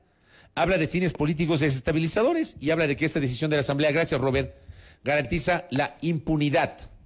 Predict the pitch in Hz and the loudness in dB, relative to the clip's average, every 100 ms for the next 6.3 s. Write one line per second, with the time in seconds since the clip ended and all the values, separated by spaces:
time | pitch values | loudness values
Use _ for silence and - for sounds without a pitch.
0 | _ - - - _ - _ _ _ _ | _ -20 -20 -20 _ -20 _ _ _ _
1 | _ - - 147 156 156 - 147 151 147 | _ -8 0 2 2 0 0 0 2 2
2 | 139 113 110 120 131 147 143 135 - _ | 2 0 -2 0 2 2 2 -2 -8 _
3 | _ _ _ _ _ - 113 117 123 151 | _ _ _ _ _ -4 0 0 0 0
4 | 117 95 107 - _ _ _ _ _ _ | 0 -2 -6 -10 _ _ _ _ _ _
5 | _ _ _ _ - 110 127 120 120 135 | _ _ _ _ -4 0 0 2 2 2
6 | 127 92 90 | 2 0 -2